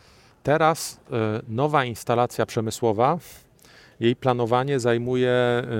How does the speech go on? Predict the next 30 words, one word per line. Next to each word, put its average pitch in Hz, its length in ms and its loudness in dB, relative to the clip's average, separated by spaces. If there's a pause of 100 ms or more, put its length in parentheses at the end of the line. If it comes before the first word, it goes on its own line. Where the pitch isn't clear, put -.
(260)
pięć, 127 440 0
sześć, - 760 0
a 113 80 -2
czasem 117 360 -2
i 110 40 -4
dziesięć 110 380 -2
lat. - 340 -2 (1500)
Czy 120 100 -2
to 147 160 2
za 151 120 2
każdym 139 380 0
razem 131 320 0
jest 123 180 -2
niezbędne? 123 680 -6
Nie, 113 420 -4
nie 113 260 -2
jest. - 400 -6 (240)
E, 113 140 -4
musimy 117 400 -4
zrewidować 123 800 0
przy - 220 -6
okazji 104 340 -2
tego, 117 260 -8
tak - 240 -8
samo 170 280 -2
jak 110 120 -2
nasz 104 200 -4
zachodni 147 460 -2
sąsiad 110 420 -4
Niemcy 104 460 -4